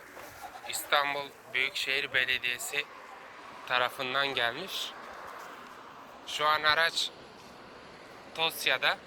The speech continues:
Kastamonu tarafında Amasya'ya doğru gidiyor. Daha nereye kadar gidecek bilmiyorum ama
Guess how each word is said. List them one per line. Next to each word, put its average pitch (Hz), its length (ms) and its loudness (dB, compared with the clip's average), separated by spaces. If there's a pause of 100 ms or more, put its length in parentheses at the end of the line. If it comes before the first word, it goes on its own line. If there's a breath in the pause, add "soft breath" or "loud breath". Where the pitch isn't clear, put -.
(120)
Kastamonu 135 680 2
tarafında 123 600 2 (800)
Amasya'ya 143 640 4
doğru 135 280 -4
gidiyor. 139 360 0 (1800)
Daha 143 180 8
nereye 165 320 4
kadar 151 320 -4
gidecek 143 440 -6 (140)
bilmiyorum 160 420 -2
ama 180 280 0